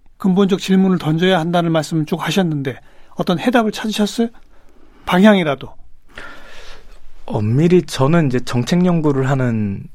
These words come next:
Speaker 2: 연구자는 아니기 때문에 명확히 사회에 도움이 될 만한 답은 아직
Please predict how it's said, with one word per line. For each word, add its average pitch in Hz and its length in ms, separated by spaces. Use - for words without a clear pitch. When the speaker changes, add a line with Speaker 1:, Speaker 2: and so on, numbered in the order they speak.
Speaker 2:
연구자는 110 520
아니기 95 360
때문에 101 680
명확히 107 1120
사회에 135 600
도움이 110 300
될 98 160
만한 101 320
답은 95 440
아직 - 260